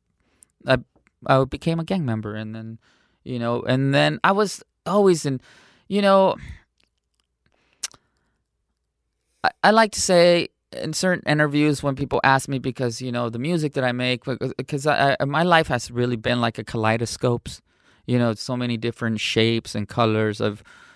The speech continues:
so I, I've, uh, I'm grateful for it, you know, but I really feel that I, I live, uh, that I've lived and I am living multiple realities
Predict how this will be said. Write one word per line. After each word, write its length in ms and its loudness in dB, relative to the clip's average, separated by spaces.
so 440 4
I, 280 2
I've, 300 -2
uh, 260 4
I'm 240 2
grateful 380 2
for 240 -2
it, 140 -10
you 180 -2
know, 260 2
but 140 6
I 80 8
really 340 4
feel 340 4
that 140 4
I, 160 6
I 160 2
live, 520 4
uh, 280 4
that 100 2
I've 180 4
lived 460 4
and 260 2
I 120 2
am 160 -2
living 480 2
multiple 600 2
realities 800 2